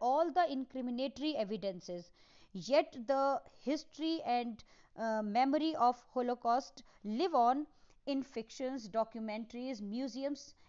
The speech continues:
in many parts of the world today. These are the reminders of how stereotypes can lead to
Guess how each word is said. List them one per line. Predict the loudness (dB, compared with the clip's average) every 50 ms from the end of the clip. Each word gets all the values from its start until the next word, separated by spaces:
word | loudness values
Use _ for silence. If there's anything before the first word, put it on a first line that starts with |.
| _ _ -4
in | -2 0 0 0
many | 0 0 0 -2 -2
parts | -2 0 0 0 0 -2 -6
of | -10 -8 -8
the | -8
world | -8 -6 -6 -6 -6 -6 -8 _
today. | -12 -12 -12 -14 -16 -16 -20 -20 -20 _ -20 _ _ _ _ _ _ _ -20 _ _ -20 -14 -10
These | -6 -2 -2 -2 -2 0
are | 2 4 4 4
the | 4 2 0 0 0
reminders | -4 -6 -4 -4 -4 -4 -2 0 0 0 0 0 -4 -8 -6 -2
of | -2 -2 -2 -4 -12 -10 -2
how | 2 4 4 4 4 2 -2
stereotypes | -10 -16 -10 -6 -6 -4 -2 -2 -2 -2 0 0 0 0 0 -2 -6 -12 -8
can | -6 -6 -6 -6 -6 -6
lead | -4 -2 -2 -4 -4 -6 -16 -12 _
to | -6 -6